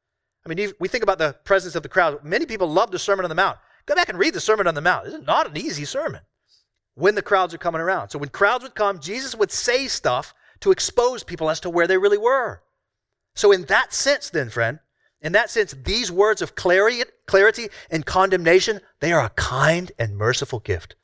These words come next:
from Christ. See, it's easy to see the harshness of Jesus' words when he's talking about condemnation. But friend, remember,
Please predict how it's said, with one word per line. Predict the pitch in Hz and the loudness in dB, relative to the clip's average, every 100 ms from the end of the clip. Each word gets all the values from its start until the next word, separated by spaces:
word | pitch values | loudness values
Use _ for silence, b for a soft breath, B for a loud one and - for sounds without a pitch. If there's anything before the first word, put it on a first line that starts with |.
| _ | _
from | 104 | -16
Christ. | 98 90 - - _ _ _ _ _ _ _ _ _ _ _ _ _ _ _ _ _ _ _ _ _ _ _ - | -14 -14 -16 -20 _ _ _ _ _ _ _ _ _ _ _ _ _ _ _ _ _ _ _ _ _ _ _ -10
See, | 131 | -4
it's | 123 - | -2 -2
easy | 151 208 226 | 2 4 4
to | 202 | 2
see | 185 196 190 | 2 2 2
the | 160 | 0
harshness | - - 202 - 135 110 - - b b | 0 0 2 2 -6 -10 -12 -16 b b
of | 110 | -4
Jesus' | 123 117 113 117 92 | -4 -4 -4 -8 -6
words | 98 92 92 | -4 -4 -4
when | |
he's | 123 - | -8 -2
talking | 156 151 135 | 0 0 0
about | 123 - | -2 0
condemnation. | 143 135 113 127 143 - 90 _ _ _ - | -2 -2 -2 -2 -2 -4 -10 _ _ _ -18
But | 135 | -2
friend, | 180 185 | 0 2
remember, | 156 226 302 - | 4 4 2 -2